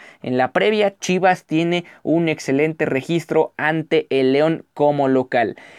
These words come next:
Y finalmente, donde vino el boom mediático de este jugador, fue el diecinueve de marzo de dos mil dieciséis, cuando convirtió sus primeros dos goles en la Liga Bancomer B B V A.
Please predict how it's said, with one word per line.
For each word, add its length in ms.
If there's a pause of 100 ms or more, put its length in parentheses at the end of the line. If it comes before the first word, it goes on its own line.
(180)
Y 120
finalmente, 800
donde 300
vino 240
el 180
boom 400
mediático 800
de 200
este 200
jugador, 480 (220)
fue 420
el 320
diecinueve 560
de 100
marzo 380
de 80
dos 200
mil 180
dieciséis, 680 (280)
cuando 400
convirtió 580
sus 240
primeros 400
dos 220
goles 460
en 180
la 80
Liga 260
Bancomer 720
B 220
B 80
V 340
A. 160